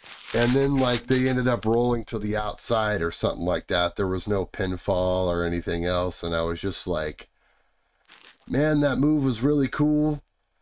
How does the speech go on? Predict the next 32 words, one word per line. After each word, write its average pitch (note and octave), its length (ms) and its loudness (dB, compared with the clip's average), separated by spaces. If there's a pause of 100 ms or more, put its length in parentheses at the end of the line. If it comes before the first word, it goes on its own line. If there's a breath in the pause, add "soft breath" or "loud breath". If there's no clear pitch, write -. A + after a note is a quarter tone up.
(300)
But A2 240 0
since F#3+ 380 0
when D#3 640 2 (300)
did G#2+ 240 0
the G#2 100 0
diamond A#2 560 0
cutter A2 520 2
or E2 300 -2
a - 40 -4
cutter B2+ 520 0
or A2 140 4
whatever A2+ 340 2
you A#2 80 2
wanna A2+ 240 2
call G2+ 420 2
it, G2 120 0
a E2+ 80 -2
Stone G#2 340 -2
Cold A2 300 0
Stunner, G#2 360 0
you G#2 140 -4
know G#2 140 2
what G2+ 60 -2
I - 20 -2
mean? G2+ 340 -2
Like, E2 220 -6 (200)
actually, F#2 380 -4
Stone F#2 240 -4
Cold D#2+ 220 -4
Stunner D2 280 -6
is - 140 -10
different. - 380 -10